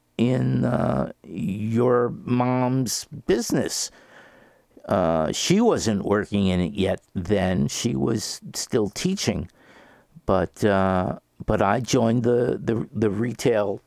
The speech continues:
firm. I worked in the back in the shipping and receiving room, which I liked a lot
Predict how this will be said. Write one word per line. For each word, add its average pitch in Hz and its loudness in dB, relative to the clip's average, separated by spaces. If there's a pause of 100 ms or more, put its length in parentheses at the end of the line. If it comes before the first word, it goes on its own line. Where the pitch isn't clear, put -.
(100)
firm. 95 0 (120)
I 104 2
worked 123 -2
in 117 2
the 110 0
back 101 0
in 110 2
the 90 0
shipping 117 0
and 110 -2
receiving 127 0
room, 98 0
which 82 -4
I 85 -4
liked - -4
a - -4
lot 92 -2